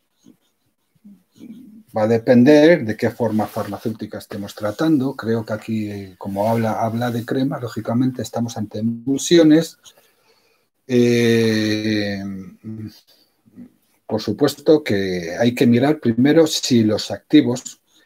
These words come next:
que tenemos entre manos o los excipientes, mm, son fácilmente oxidables.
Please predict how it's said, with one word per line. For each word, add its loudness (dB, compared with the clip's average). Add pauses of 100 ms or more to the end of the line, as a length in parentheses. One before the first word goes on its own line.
(320)
que -8
tenemos 0
entre 0
manos 0
o -4
los -10
excipientes, 2
mm, -4 (160)
son 4
fácilmente -2
oxidables. -2